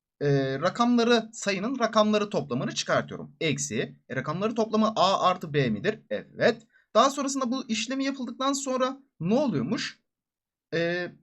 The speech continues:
rakamların çarpımına eşit oluyormuş. Yani A çarpı B ifadesine eşit oluyormuş. Pekala gençler buradan ne olur?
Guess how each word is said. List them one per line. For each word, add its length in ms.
rakamların 520
çarpımına 520
eşit 320
oluyormuş. 320
Yani 380
A 320
çarpı 440
B 180
ifadesine 680
eşit 500
oluyormuş. 520
Pekala 400
gençler 400
buradan 300
ne 60
olur? 640